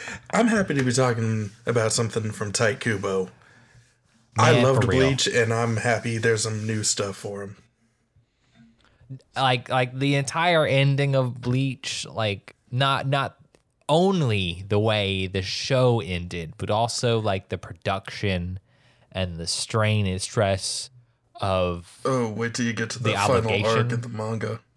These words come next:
Speaker 1: <laughs>
Speaker 2: Uh, it, it certainly is exciting that, one, Bleach is coming back for the Thousand Year Blood arc, and we get brand new shit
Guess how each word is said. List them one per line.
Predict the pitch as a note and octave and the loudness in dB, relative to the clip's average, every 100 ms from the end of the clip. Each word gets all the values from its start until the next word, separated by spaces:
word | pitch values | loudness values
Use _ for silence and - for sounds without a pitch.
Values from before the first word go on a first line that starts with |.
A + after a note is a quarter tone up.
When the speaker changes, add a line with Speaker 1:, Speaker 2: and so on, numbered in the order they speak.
| _ | _
Speaker 1:
<laughs> | - - - - - - - - - - _ _ _ _ A#2+ | -6 -6 -6 -12 -18 -16 -12 -12 -12 -18 _ _ _ _ -2
Speaker 2:
Uh, | A#2+ - | -2 -2
it, | C3+ C#3 - _ _ _ _ _ _ _ - | -2 -2 -6 _ _ _ _ _ _ _ 0
it | C#3 C3+ | 0 2
certainly | D#3+ B2 B2+ A#2 | 2 2 2 4
is | G#2+ | 4
exciting | A2 - G#2+ G#2 G2 F#2+ | 2 0 2 2 -2 0
that, | G2+ G2 | 0 0
one, | G2+ B2 D3 B2 A2 B2 B2 _ _ _ _ _ | 2 2 4 2 2 -2 -6 _ _ _ _ _
Bleach | - G2+ B2+ B2 | -4 2 2 2
is | A#2+ | -2
coming | A#2 G#2+ | 0 2
back | G#2+ G#2 - | 2 0 -2
for | G#2+ | -6
the | F#2+ | -4
Thousand | G#2+ G2+ G2 G2 | 0 2 2 -2
Year | F#2 | -6
Blood | E2+ F#2+ G2+ | -2 0 2
arc, | E2 D#2+ _ _ _ _ C3 | 2 -2 _ _ _ _ 0
and | F3+ F#3+ B2+ G#2 A2 | 2 4 4 2 0
we | B2 C3+ | -2 -2
get | - - - | -4 -6 -8
brand | A2+ B2 D#3 E3+ F3 E3+ | -2 2 2 2 2 2
new | E3 D#3 D#3 | 0 0 0
shit | D3 - D#3 F#3 | -2 -4 -2 -2